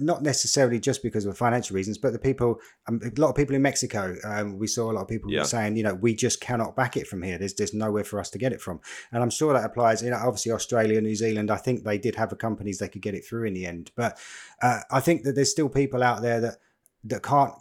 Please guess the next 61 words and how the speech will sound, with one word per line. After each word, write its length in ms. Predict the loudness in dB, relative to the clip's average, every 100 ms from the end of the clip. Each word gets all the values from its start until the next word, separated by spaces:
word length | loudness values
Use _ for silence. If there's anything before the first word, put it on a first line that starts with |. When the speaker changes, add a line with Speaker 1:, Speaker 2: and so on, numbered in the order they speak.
| _
Speaker 1:
get 260 | 0 0 -4
these 300 | -4 -2 0
Hasbro 380 | 0 -2 2 2
exclusives, 540 | 2 2 2 2 -2 0
whether 220 | 0 0
it's 100 | -2
a 60 |
HasLab 440 | -4 -4 0 0 2
or 180 | 2 2
even 200 | 0 -2
just 240 | -4 -4
the, 220 | -4 -6 -6
you 80 | -6
know, 120 | -4
the 80 | -2
Army 240 | 0 0
Builder 260 | -2 -6 -8
packs. 320 | -6 -8 -8
There's 140 | -12
people 260 | -6 -6 -6
that 100 | -6
can't 240 | -4 -2
get 160 | -2 -4
them. 180 | -6 -14 -18 -20 -18 -4
And, 240 | -2 -2 0
and 100 | 2
as 140 | 2
someone, 560 | 2 2 4 2 0 -4 _ -16 -6
you 80 |
know, 120 | -2 0
in 80 |
the 60 | 0
U 160 | 0 0
K, 300 | 2 2 4
when 180 | 2 2
I, 200 | 2 0 2
back 320 | 2 2 0
when 320 | 2 2 0 2
we've 200 | 2 4
had 200 | 0 0
times 460 | -6 -6 -6 -8
when 220 | -8 -8 -8
we 120 | -6
couldn't 340 | -2 -2 -2
get 200 | -6 -6
things 340 | -6 -6 -6 -8
and 120 | -8
when 140 | -8
we 80 | -8
just, 320 | -6 -6 -6
you 80 | -6
know, 80 | -4
we 100 | -6
struggled 380 | -4 -4 -4 -4
and 80 |
we 60 | -6
had 100 | -6
to 100 | -6
either 240 | -6 -4 -4
import 380 | 0 0 -2
them 220 | -4 -6